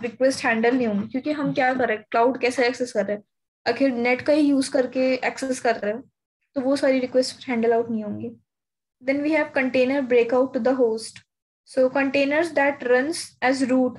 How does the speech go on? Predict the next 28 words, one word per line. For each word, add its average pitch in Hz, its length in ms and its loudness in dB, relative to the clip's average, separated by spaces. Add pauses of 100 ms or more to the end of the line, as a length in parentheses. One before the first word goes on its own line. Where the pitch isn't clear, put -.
(160)
may 247 200 0
break 240 300 2
the 277 100 4
containment 233 600 0
and 277 220 0
gain 247 340 0
access 262 380 -6
to 254 40 -2
the 262 220 0
host 247 320 4
O 226 180 2
S 320 80 -2 (480)
through 302 180 0
previous 277 320 2 (140)
escalation। 233 580 0 (480)
सपोज 285 300 0
करो 311 180 2
अब 285 100 2
अटैकर 247 400 2
को 277 120 0
अगर 285 220 4
रूट 262 300 0
का 269 120 0
ही 285 380 0
आईडी 247 280 0
पासवर्ड 262 340 -2
मिल 233 140 -4
गया, 233 200 0